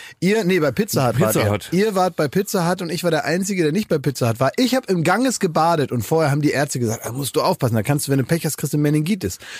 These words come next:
Speaker 1: Du musst wirklich aufpassen, geh da nicht rein, das ist heilig, aber nicht, nicht durch, nicht durch zehn Filter gelaufen, das Wasser." Es ist heilig, aber vielleicht hat auch mal eine Kuh reingemacht.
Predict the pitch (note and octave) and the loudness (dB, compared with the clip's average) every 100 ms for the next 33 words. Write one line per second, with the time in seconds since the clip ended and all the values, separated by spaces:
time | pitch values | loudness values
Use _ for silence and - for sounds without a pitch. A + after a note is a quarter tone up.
0 | - D3+ E3+ E3+ G3+ F3 - G#3+ - D3 | -2 0 0 0 -2 -2 0 0 0 -2
1 | C3+ E3 F3 E3+ G#3 F3+ F3 G3+ F3 C#3+ | 0 0 2 2 0 0 0 0 0 -2
2 | G#3 - - - - D#3+ G3 G#3+ - E3 | -2 -2 -6 -4 0 2 4 0 -2 -2
3 | F3+ F3+ F#3 - _ _ _ _ _ - | 0 0 -2 -6 _ _ _ _ _ 0
4 | G3 G3+ - _ _ - F3 G3 - - | 0 0 -8 _ _ -2 2 2 -2 -12
5 | _ _ _ C4 F#3 F3+ A3 G#3+ G#3 - | _ _ _ -10 -2 0 0 0 -2 -2
6 | - A#3 A3 E3 C3 A2+ G#2+ F2+ F2+ E2 | 0 2 2 0 0 0 0 0 -2 -6
7 | E2 D2 - - _ _ _ _ _ _ | -6 -8 -8 -14 _ _ _ _ _ _
8 | _ - F3 C#4 - F#3 A#3 C4+ C4+ - | _ -2 0 0 2 2 2 2 0 0
9 | G3 A3 G3+ F#3+ G3+ C4+ - - - _ | 0 0 0 2 2 0 -2 -10 -16 _
10 | - F#3 F#3+ G#3 G3 A3+ G3+ C3+ G#2+ E2+ | -4 0 2 2 0 0 2 0 0 -4
11 | - - | -8 -12